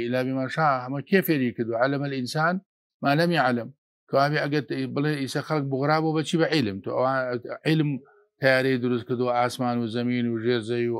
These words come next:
ئاو و نازانم ئەم شە عەجایبانەی دروست کردو، ئەم مۆبایل و ئەنتەرنێتە، بەوا ئەنازێ. دەی باشە، خۆ خوا سبحانه و تعالی ئەوە ئەو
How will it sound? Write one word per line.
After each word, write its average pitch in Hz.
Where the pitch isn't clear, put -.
ئاو 120
و 113
نازانم 117
ئەم 147
شە -
عەجایبانەی 123
دروست 117
کردو، 117
ئەم 120
مۆبایل 113
و 117
ئەنتەرنێتە، 117
بەوا 135
ئەنازێ. 117
دەی 139
باشە، 175
خۆ 151
خوا 151
سبحانه 143
و 135
تعالی 139
ئەوە 135
ئەو 202